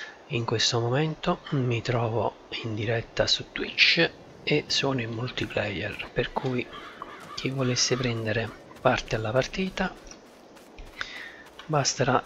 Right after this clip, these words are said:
essere semplicemente un follower del canale e poi una volta che, eh, vorrà entrare in partita, ecco, mi dirà il nick e gli dirò tutto quello che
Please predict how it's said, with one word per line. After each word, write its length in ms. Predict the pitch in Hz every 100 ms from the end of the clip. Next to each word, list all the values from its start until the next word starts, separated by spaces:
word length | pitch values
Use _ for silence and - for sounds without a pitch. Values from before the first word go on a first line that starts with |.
| -
essere 360 | 123 - 131 135
semplicemente 760 | 143 160 151 135 127 120 120
un 100 | 110
follower 500 | - 117 113 110 110
del 200 | - -
canale 380 | - 165 107 107
e 40 |
poi 360 | - 104 98 - - - - - - - - - - - - - - - - - - - - - - - -
una 300 | 127 120 110
volta 520 | 110 104 - 123 117
che, 280 | - 117 - - - - - -
eh, 560 | 98 98 95 92 87 - - -
vorrà 260 | 110 113
entrare 300 | 101 98 95
in 120 | 107
partita, 580 | 113 156 - - 107 98
ecco, 260 | 95 - -
mi 200 | - 123
dirà 320 | 117 127 113
il 200 | 101 113
nick 480 | 104 107 - - 151 -
e 260 | - 135 120
gli 220 | - 123
dirò 280 | 110 104 107
tutto 380 | - 98 - -
quello 320 | - - -
che 220 | - -